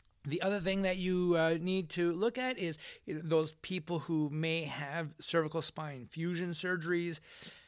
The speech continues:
You will see this very, very seldomly, but sometimes they will come out with some, um, you know, weakness in the serratus after that, and it could be some slight damage to, you know, C five, C six, C seven.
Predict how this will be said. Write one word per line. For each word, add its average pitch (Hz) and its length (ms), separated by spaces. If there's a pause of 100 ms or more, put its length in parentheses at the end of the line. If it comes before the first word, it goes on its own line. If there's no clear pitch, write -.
(580)
You 175 340
will 180 180
see 196 240
this 180 180
very, 175 560
very 175 300
seldomly, 156 680
but 151 160
sometimes 156 560
they 156 120
will 160 120
come 151 180
out 156 180
with 156 200
some, 147 460
um, 143 580
you 165 80
know, 143 140
weakness 156 460
in 160 100
the 156 60
serratus 156 640
after 143 380
that, 131 300
and 139 120
it 131 100
could 143 160
be 143 80
some 135 340
slight 139 380
damage 139 440
to, 139 260
you 139 100
know, 135 80
C 139 220
five, 135 240
C 139 100
six, - 300
C 143 180
seven. 139 540